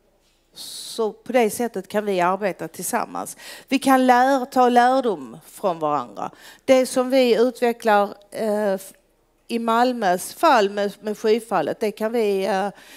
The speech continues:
eh, använda även i Burlöv, Eslöv och i Lund. Så. Eh, vi har en effektivitet, eh, vi har en beredskap när det handlar om kriser, eh, när det händer, när det slår till i Lund eller Eslöv,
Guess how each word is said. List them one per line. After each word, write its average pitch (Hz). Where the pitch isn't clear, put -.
eh, 190
använda 220
även 208
i 196
Burlöv, 190
Eslöv 190
och 165
i 202
Lund. 160
Så. -
Eh, 196
vi 269
har 277
en 262
effektivitet, 262
eh, 226
vi 220
har 247
en 247
beredskap 233
när 226
det 226
handlar 240
om 208
kriser, 226
eh, -
när 226
det 240
händer, 220
när 226
det 240
slår 240
till 233
i 226
Lund 247
eller 233
Eslöv, 202